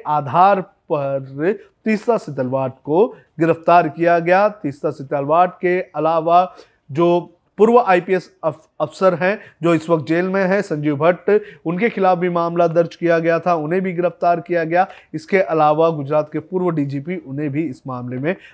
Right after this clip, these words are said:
आरोपी बनाकर गिरफ्तार किया गया था। गुजरात दंगों की अगर बात करें तो गुजरात का जो गोधरा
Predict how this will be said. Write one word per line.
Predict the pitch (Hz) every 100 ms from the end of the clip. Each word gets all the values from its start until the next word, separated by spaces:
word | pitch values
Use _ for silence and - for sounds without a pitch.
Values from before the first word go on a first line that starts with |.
| -
आरोपी | 151 170 160 147
बनाकर | 131 123 120 156 190
गिरफ्तार | 139 120 _ 123 123 127 160 202 - _ -
किया | 160 139
गया | 135 139
था। | 135 160 117 _ - _
गुजरात | 165 160 175
दंगों | 160 165 170 175
की | 180
अगर | 165 170
बात | 165 170 170
करें | 175 175
तो | 175
गुजरात | 170 151 156 170 165
का | 160
जो | 156
गोधरा | 147 147 151 175